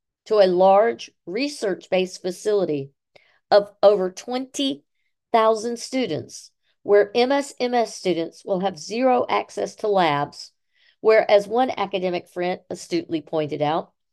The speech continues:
when undergraduates at a university get zero access to labs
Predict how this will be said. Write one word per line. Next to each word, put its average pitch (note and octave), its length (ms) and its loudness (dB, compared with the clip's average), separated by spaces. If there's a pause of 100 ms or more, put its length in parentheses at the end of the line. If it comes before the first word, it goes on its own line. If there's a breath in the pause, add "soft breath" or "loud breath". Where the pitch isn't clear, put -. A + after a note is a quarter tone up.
(260)
when G3+ 280 0
undergraduates G3 1040 -2 (260)
at G3 100 4
a G3 40 4
university F3 640 -2
get F3+ 200 -4
zero G3 420 2
access F3 480 -8
to D#3+ 120 -10
labs C#3+ 540 -6